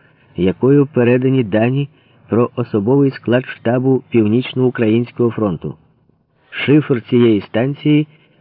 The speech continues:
розшифрований кро. Другого дня я одержав блискавку центру.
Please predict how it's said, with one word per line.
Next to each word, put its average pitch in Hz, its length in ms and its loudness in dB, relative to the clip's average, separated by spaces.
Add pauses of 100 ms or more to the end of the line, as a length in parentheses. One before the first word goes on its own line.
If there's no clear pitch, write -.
розшифрований 123 960 0
кро. 95 280 -8 (2000)
Другого 175 560 2
дня 127 320 0 (480)
я 156 260 2
одержав 170 500 2
блискавку 131 580 0
центру. 76 500 -6